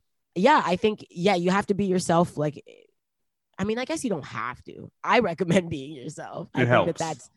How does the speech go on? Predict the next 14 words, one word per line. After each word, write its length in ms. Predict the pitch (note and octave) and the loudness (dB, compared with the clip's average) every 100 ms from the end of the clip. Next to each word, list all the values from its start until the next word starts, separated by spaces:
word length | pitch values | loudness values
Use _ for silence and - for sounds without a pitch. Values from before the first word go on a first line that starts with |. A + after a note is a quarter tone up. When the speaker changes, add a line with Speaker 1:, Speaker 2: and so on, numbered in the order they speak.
| _ - _ - | _ -20 _ 0
Speaker 1:
it 140 | G3+ | 4
definitely 480 | A3 A3 B3+ A#3 G#3+ | 4 4 2 2 4
helps. 240 | A3+ A#3 | 4 4
I 80 | B3 | 2
think 220 | C4+ C#4 A#3+ | 0 -2 -2
that, 140 | A#3+ D#3+ | -6 -6
you 120 | A3 | 0
know, 220 | F#3+ E3+ | 2 2
gimmicks 460 | D#3+ G3 G3+ G3+ - | 2 0 2 0 -4
and 100 | F3+ | -6
stuff 220 | - E3+ C3+ C#3+ | -4 -4 -4 0
work, 400 | D#3+ D#3+ - - _ - | 2 2 -4 -20 _ -6
but, 140 | D#3 | -4
like, 300 | D#3+ D3+ | -4 -6